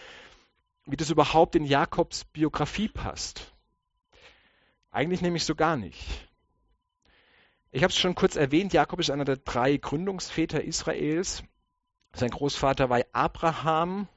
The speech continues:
Mit ihm hat Gott sozusagen angefangen, neu sich der, ähm,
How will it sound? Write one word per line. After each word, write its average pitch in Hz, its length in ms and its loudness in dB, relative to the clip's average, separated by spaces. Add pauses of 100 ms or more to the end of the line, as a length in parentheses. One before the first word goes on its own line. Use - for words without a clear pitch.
Mit 131 200 -18
ihm 139 180 -8
hat 123 140 -2
Gott 147 160 -6
sozusagen 139 640 -2
angefangen, 143 720 -2
neu 135 240 0
sich - 260 -6
der, 131 320 0 (560)
ähm, 117 420 0